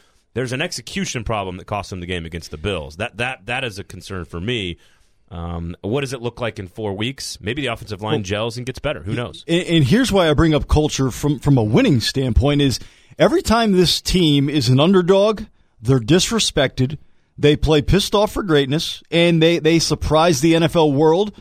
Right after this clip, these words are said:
Speaker 2: and pull off the upset win. And as soon as they have the first little bit of satisfaction,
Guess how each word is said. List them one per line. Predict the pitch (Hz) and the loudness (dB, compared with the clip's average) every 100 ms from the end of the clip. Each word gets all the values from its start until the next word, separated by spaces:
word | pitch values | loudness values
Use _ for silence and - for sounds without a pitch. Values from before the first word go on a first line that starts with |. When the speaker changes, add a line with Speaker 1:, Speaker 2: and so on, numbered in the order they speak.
| _ 123 | _ -6
Speaker 2:
and | 143 147 | 0 2
pull | 175 175 | 2 4
off | 151 | 2
the | 165 | 2
upset | 156 - 156 139 | 0 0 -2 0
win. | 185 120 90 - _ _ 151 | 2 0 -2 -10 _ _ 2
And | 180 | 4
as | 180 | 4
soon | - 277 | 2 2
as | 277 | 4
they | 226 196 | 4 4
have | 190 190 | 4 2
the | 143 143 | 2 0
first | - - 233 247 233 - 147 | -4 -8 -4 -4 -4 -8 -8
little | 147 190 190 | 2 4 4
bit | 131 104 170 147 | 0 2 4 4
of | |
satisfaction, | - - 147 170 - - 143 139 - 98 | 0 0 0 0 -2 0 0 0 -2 -4